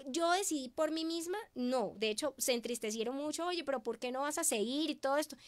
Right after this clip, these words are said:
Yo dije, "Mira, no sigo porque es una cosa, o sea, es profunda, eh,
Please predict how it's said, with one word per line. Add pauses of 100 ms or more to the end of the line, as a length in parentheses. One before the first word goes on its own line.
(240)
Yo
dije,
"Mira,
no
sigo
porque
es (120)
una
cosa, (340)
o
sea,
es
profunda,
eh,